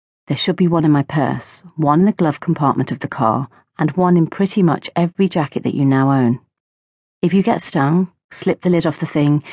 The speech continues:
jam it into your thigh, and inject. You should be fine. I mean, you'll feel like absolute shit, but you won't die.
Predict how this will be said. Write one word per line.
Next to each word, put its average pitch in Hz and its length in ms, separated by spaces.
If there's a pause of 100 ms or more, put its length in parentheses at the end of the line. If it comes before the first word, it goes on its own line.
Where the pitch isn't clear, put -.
(180)
jam 233 260
it 190 120
into 151 180
your 135 80
thigh, 143 480
and 139 260
inject. - 680 (540)
You 190 100
should 190 220
be 147 100
fine. 127 460
I 143 100
mean, 156 420 (200)
you'll 165 120
feel 190 280
like 135 260
absolute - 480
shit, - 420 (140)
but - 140
you 123 100
won't 135 260
die. 110 440